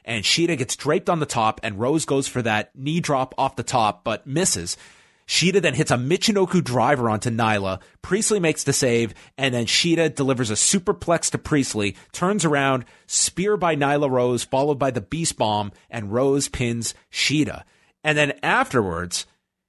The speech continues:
it's Bea Priestley that attacks Nyla Rose and grabs the title. And I, I thought, like, man, you had really focused on Shida here, and I really didn't like Nyla Rose, who have, they, they've really,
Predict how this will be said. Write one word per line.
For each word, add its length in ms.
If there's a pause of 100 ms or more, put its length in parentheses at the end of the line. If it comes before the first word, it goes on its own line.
(160)
it's 240
Bea 320
Priestley 800
that 120
attacks 440
Nyla 380
Rose 640 (520)
and 180
grabs 540
the 80
title. 500 (320)
And 400 (320)
I, 200
I 80
thought, 220
like, 200
man, 260
you 200
had 280 (280)
really 200
focused 420
on 120
Shida 420
here, 320 (300)
and 380 (920)
I 60
really 220
didn't 160
like 180
Nyla 320
Rose, 360
who 120
have, 160
they, 120
they've 200
really, 580